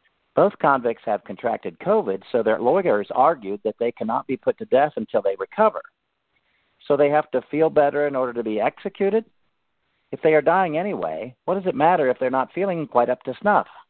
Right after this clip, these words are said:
The concern is that due to covid complications, the men may suffer some discomfort while being executed, resulting in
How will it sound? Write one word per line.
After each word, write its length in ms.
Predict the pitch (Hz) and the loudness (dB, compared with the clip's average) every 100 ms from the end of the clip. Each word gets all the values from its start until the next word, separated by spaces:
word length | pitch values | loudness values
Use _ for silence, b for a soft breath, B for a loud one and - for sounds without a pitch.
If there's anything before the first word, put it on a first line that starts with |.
| _ _ _ _ _ _ _ | _ _ _ _ _ _ _
The 80 | - | -8
concern 420 | 127 120 214 226 | -6 0 2 4
is 140 | 180 147 | 2 0
that 160 | 120 104 | -2 -2
due 160 | 156 | -4
to 80 | 139 | -4
covid 440 | - 180 190 117 | -2 -2 0 -2
complications, 840 | - 104 92 92 - 98 98 110 104 | -2 -2 -2 -4 -2 -2 -2 -6 -2
the 80 | 113 | 0
men 240 | 123 151 | 2 0
may 160 | 151 131 - | 0 0 0
suffer 300 | 135 - 120 | 0 -2 -6
some 300 | - 117 113 | -4 -6 -4
discomfort 640 | 120 - - 190 196 104 - | -4 -4 -2 -2 0 -4 0
while 180 | 113 110 | 0 0
being 260 | 117 113 | 0 0
executed, 600 | 120 139 - 123 98 101 101 | 0 -4 -4 -8 -6 -6 -6
resulting 540 | 113 131 120 - 117 | 2 4 4 0 -2
in 160 | 107 | -2